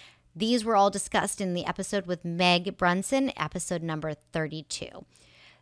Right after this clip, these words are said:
These are tools that are going to allow her to expand her reach, understand her traffic, and so much more. One of the keys to the tech stack framework and blueprint is that it positions you to think toward your goals and initiatives.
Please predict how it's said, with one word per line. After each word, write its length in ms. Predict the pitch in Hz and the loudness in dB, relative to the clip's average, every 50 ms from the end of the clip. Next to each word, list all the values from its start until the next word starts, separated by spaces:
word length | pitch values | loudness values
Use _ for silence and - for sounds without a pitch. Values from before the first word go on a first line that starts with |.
| _ - | _ -8
These 300 | 165 190 220 247 254 247 | -2 2 4 4 4 4
are 460 | 233 - 202 185 180 180 180 175 - - | 4 6 8 10 10 8 6 4 0 -8
tools 380 | - - 262 233 214 226 254 - | -8 -4 0 2 2 2 4 4
that 100 | 240 202 | 4 4
are 120 | 190 180 | 4 4
going 200 | - 175 170 170 | 4 2 0 0
to 60 | 165 | 0
allow 380 | 151 156 156 160 160 165 165 175 | -2 -2 0 0 2 2 2 2
her 160 | 185 214 214 | 2 0 -2
to 120 | - 196 165 | -2 -2 -4
expand 440 | - - - - 170 165 170 185 | -4 -6 -4 0 2 2 2 2
her 80 | 254 294 | -2 -4
reach, 500 | 247 214 190 190 - - - - - - _ _ _ _ _ - | -2 -2 -2 -2 -2 -4 -6 -6 -6 -8 _ _ _ _ _ 2
understand 460 | 214 214 214 254 - - 262 254 254 | 2 4 4 4 6 8 6 6 6
her 60 | 285 | 4
traffic, 460 | 262 - 240 180 160 - - 151 143 - - - - - | 0 4 6 6 6 6 4 -2 -4 -4 -10 -12 -2 0
and 140 | 208 208 | 0 0
so 240 | - - - 196 170 | 2 2 4 4 4
much 300 | 160 156 - - - - | 4 2 -4 -6 -8 -6
more. 300 | 156 143 143 139 131 - _ _ _ _ _ _ _ _ _ | -4 -2 -2 -4 -4 -8 _ _ _ _ _ _ _ _ _
One 260 | - 180 180 185 185 208 | -2 4 6 6 6 6
of 140 | 233 233 | 4 0
the 80 | - 339 | -2 -6
keys 360 | - - 220 180 170 165 156 - | -6 -4 -2 -2 -2 -2 -4 -6
to 100 | - - | -4 -6
the 80 | 196 | -6
tech 280 | - - 185 160 - - | -4 0 -2 -2 -2 -2
stack 320 | - - 240 262 - - | -4 0 0 0 0 -4
framework 480 | - - 185 165 147 143 151 156 - - - | -2 0 0 2 2 -2 -2 -4 -4 -2 -2
and 160 | 190 175 165 | -2 -2 0
blueprint 520 | 165 165 165 - - 156 147 147 139 - - - | -2 -2 -2 -2 -4 -8 -8 -8 -10 -14 -8 -6
is 140 | 202 208 190 | -4 0 2
that 140 | 214 196 | 2 2
it 120 | 226 - - | 2 0 0
positions 680 | - 254 214 180 196 208 - - 285 294 302 285 240 | 0 0 0 2 0 0 0 2 0 2 2 2 0
you 320 | 185 156 151 151 156 160 156 | 0 0 0 0 0 -2 -4
to 120 | - - | -6 -8
think 360 | - _ - 202 185 - _ | -8 _ -4 -4 -4 -4 _
toward 420 | - - - 214 170 160 160 165 165 | -12 -10 -8 -4 -2 -2 -2 -2 -2
your 100 | 208 196 | -4 -8
goals 320 | 165 - 147 - 156 - | -6 -6 -8 -6 -6 -6
and 140 | - 156 156 | -4 -2 -2
initiatives. 720 | 151 147 151 143 - - - - - - - - - - | -2 -4 -4 -6 -8 -12 -12 -12 -12 -10 -10 -10 -10 -10